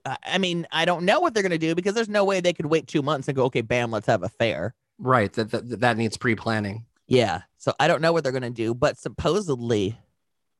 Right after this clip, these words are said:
Speaker 1: um, if I go to Vina Rebels, they s-, they have their concert scheduled up. Oh, I'm sorry, June, June twentieth. June is when they have their first
Speaker 2: Okay.
Speaker 1: concert
Speaker 2: Well
Speaker 1: scheduled. Train.
Speaker 2: Huh. Okay.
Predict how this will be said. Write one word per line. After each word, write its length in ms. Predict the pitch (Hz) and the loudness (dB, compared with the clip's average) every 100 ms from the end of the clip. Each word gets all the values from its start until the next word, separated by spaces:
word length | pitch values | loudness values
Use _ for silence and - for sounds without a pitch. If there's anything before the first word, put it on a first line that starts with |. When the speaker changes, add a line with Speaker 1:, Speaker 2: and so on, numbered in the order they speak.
| _ - | _ 0
Speaker 1:
um, 640 | 110 87 85 65 64 104 _ 120 | 0 0 -2 -6 -10 -18 _ -16
if 280 | 113 73 - | -16 -12 -4
I 40 | |
go 100 | 113 | 0
to 80 | 110 | 0
Vina 260 | 113 117 107 | 0 0 2
Rebels, 480 | 107 113 101 113 _ | 0 0 -2 -6 _
they 180 | 92 98 | -4 -4
s-, 200 | 127 - 113 | -4 -8 -8
they 140 | - 117 | -4 -4
have 280 | 131 131 135 | -2 -4 -2
their 160 | 120 | -4
concert 380 | - 131 160 101 | -2 -6 -6 -12
scheduled 420 | - 107 113 107 | -4 -2 0 0
up. 80 | 104 | 4
Oh, 140 | 160 151 | 4 4
I'm 120 | 165 | 2
sorry, 200 | 151 131 | -2 -6
June, 500 | 123 143 139 107 113 | -6 -6 -6 -8 -12
June 540 | 120 135 139 139 135 131 _ | -8 -4 -2 -2 -4 -6 _
twentieth. 380 | - 110 92 80 _ _ - - _ | -6 -4 -4 -8 _ _ -20 -20 _
June 320 | - 190 190 - _ | -2 0 -2 -10 _
is 140 | - 113 | -4 -4
when 100 | 92 | -4
they 80 | |
have 120 | - 76 | -4 -2
their 120 | 67 | -2
first 240 | 139 - | -4 -2
Speaker 2:
Okay. 100 | 117 | -2
Speaker 1:
concert 280 | 113 - - - | -2 -6 -8 -2
Speaker 2:
Well 120 | 202 196 | 0 0
Speaker 1:
scheduled. 160 | - - _ _ - | -2 -10 _ _ -6
Train. 400 | - 185 170 247 _ _ _ _ _ _ _ _ _ _ _ _ - | 0 2 0 -4 _ _ _ _ _ _ _ _ _ _ _ _ 2
Speaker 2:
Huh. 260 | 202 107 - _ _ - | 4 4 0 _ _ -6
Okay. 280 | 147 123 | 0 0